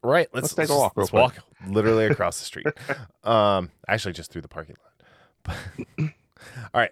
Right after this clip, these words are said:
Speaker 1: So Hori-, okay. So Horizon Forbidden West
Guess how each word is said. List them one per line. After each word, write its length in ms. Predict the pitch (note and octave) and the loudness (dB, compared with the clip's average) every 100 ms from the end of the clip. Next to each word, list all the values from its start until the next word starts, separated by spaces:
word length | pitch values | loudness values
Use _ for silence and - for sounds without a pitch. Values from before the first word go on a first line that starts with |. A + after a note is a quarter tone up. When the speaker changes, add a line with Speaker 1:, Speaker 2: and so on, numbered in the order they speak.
| - | -4
Speaker 1:
So 540 | - D#3+ C#3+ C3 - - | 0 4 6 4 2 -8
Hori-, 800 | - A2 A#2+ G#2+ A#2 C3 E3 E3 | -10 -4 -4 -2 0 2 2 2
okay. 220 | D#3+ C3 - - _ | 2 2 -4 -10 _
So 180 | - D3+ | 0 4
Horizon 560 | C3+ D3+ D#3 F3 F3 F3 | 6 6 4 2 -2 -6
Forbidden 340 | E3 D3 C#3+ | -2 -2 0
West 380 | C3 A2+ G#2+ - | 4 4 2 -4